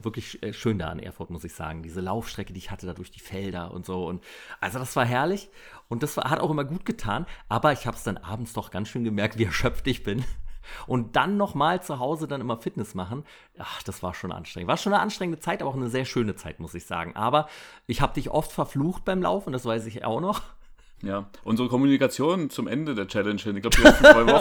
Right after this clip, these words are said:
Speaker 2: wir
Speaker 1: Unsere
Speaker 2: haben, glaub ich,
Speaker 1: was?
Speaker 2: gar nicht mehr miteinander geredet.
Speaker 1: Nein, das war so krass, <laughs> weil keiner mehr von dem anderen was wissen wollte. Aber einfach sei ruhig und bleib zu Hause. Wir haben einfach wirklich,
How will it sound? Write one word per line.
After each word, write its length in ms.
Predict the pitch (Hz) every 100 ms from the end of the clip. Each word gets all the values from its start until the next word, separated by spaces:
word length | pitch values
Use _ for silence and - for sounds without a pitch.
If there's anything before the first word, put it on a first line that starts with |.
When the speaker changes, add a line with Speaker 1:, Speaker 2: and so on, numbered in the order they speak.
| - 113
Speaker 2:
wir 80 | 113
Speaker 1:
Unsere 20 |
Speaker 2:
haben, 40 | 127
glaub 120 | 151
ich, 40 | -
Speaker 1:
was? 60 |
Speaker 2:
gar 140 | 123 151
nicht 80 |
mehr 100 | 135
miteinander 360 | 127 127 127 127
geredet. 440 | 110 113 147 151 - -
Speaker 1:
Nein, 520 | 175 180 220 165 151 - 131 - - -
das 140 | 196
war 160 | 208 -
so 180 | 214
krass, 400 | 240 160 220 165 - 202
<laughs> 160 | 117 113
weil 140 | 175
keiner 360 | 190 196 220 208
mehr 180 | 214
von 120 | 214 196
dem 140 | 156
anderen 220 | 175 196
was 260 | 190 180 139
wissen 260 | 180 208
wollte. 300 | 139 120 120
Aber 140 | 120 120
einfach 240 | 151 151
sei 180 | 147 147
ruhig 340 | 127 156 214
und 60 | 170
bleib 240 | 147 165
zu 100 | 151
Hause. 480 | 110 110 165 214 240 240 - - -
Wir 120 | 139
haben 120 | 151
einfach 360 | 131 123 147 107
wirklich, 400 | 147 208 208